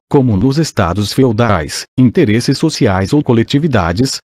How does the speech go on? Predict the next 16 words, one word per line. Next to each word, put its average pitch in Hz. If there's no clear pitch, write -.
mas 127
agregados 113
de 123
indivíduos 113
de 95
status 101
legalmente 113
iguais. 101
Interesse 117
próprio, -
ou 139
mesmo 110
um 156
certo 113
senso 113
comum, 127